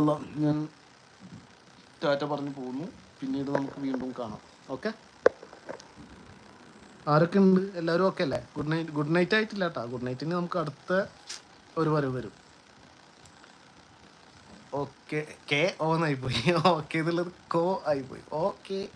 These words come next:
ഉള്ളത് കെ ഒ എന്നായി പോയി. ഓക്കെ, എനിക്ക് മനസ്സിലായി എന്ത് തന്നെയായാലും. അപ്പോ വിഷ്വൽ സ്റ്റോക്ക് മീഡിയ, ഒരു മിനിറ്റ് ട്ടാ, ഞാൻ വിഷ്വൽ സ്റ്റോക്ക് മീഡിയ അറിയോ? ആ, സൂര്യാവണിക്ക്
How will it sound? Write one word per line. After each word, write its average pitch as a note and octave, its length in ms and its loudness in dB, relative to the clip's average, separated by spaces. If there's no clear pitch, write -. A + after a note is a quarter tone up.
ഉള്ളത് D3+ 240 -6
കെ E3 100 -2
ഒ - 100 -2
എന്നായി B2+ 280 -6
പോയി. - 140 -16
ഓക്കെ, E3 180 0
എനിക്ക് D#3 220 -2
മനസ്സിലായി D#3 360 0
എന്ത് C3+ 140 0
തന്നെയായാലും. B2+ 400 -2
അപ്പോ F3 160 2
വിഷ്വൽ F3+ 360 2
സ്റ്റോക്ക് G#3 420 2
മീഡിയ, D3 220 2
ഒരു F#3+ 160 10
മിനിറ്റ് F3+ 300 4
ട്ടാ, G2 100 2
ഞാൻ D#3 140 4
വിഷ്വൽ D#3+ 260 4
സ്റ്റോക്ക് F3 340 2
മീഡിയ F#3 280 4
അറിയോ? D#3 320 0
ആ, - 20 -2
സൂര്യാവണിക്ക് C#3+ 720 -4